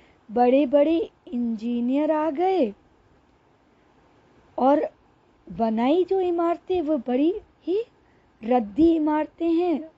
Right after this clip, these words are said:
अर्थात उन इमारतों में जान ही नहीं है,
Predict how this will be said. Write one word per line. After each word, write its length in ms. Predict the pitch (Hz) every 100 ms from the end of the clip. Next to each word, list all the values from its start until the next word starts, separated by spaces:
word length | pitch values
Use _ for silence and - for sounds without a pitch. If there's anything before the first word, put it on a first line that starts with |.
| _ -
अर्थात 600 | 240 _ - 277 370 - - _ _ _ _ _ _ _ _ _ _ - - _ _ -
उन 160 | 330
इमारतों 640 | 359 311 254 233 220 - 233
में 300 | 226 302 311
जान 340 | 240 214 226
ही 200 | 220 247
नहीं 440 | 240 220 214 220 214
है, 280 | 233 339